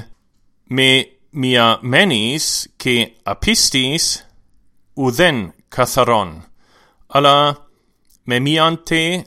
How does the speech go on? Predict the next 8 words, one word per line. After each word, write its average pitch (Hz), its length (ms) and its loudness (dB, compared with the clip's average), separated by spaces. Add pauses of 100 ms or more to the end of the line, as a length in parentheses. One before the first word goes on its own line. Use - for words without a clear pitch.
(120)
αυτόν 147 720 0
και 127 260 -2
χωνούς 120 800 0
και 135 220 -2
χι 127 380 -4 (600)
συνείδησες. 127 1500 -4 (560)
Θεόν 180 560 0 (560)
ομολογούσιν 139 2000 -2